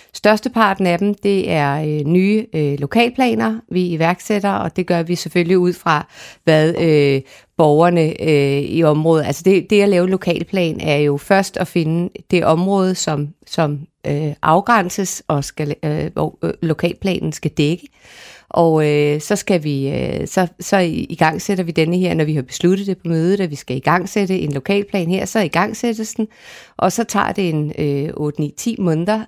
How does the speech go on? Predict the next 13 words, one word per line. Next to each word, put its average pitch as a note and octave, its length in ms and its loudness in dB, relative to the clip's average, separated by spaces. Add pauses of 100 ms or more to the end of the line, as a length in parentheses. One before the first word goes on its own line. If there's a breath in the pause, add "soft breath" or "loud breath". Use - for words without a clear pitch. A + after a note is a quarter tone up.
(160)
øh, E3 480 0
med D#3+ 120 -2
sådan F#3 200 -4
en F#3 60 0
lokalplan. - 760 -6
Og D#3+ 240 -4
det G#3+ 120 2
er F#3+ 60 0
fordi, F#3+ 320 -6
der F#3 60 -2
både E3+ 280 -4
skal - 260 -8
være, D3 400 -4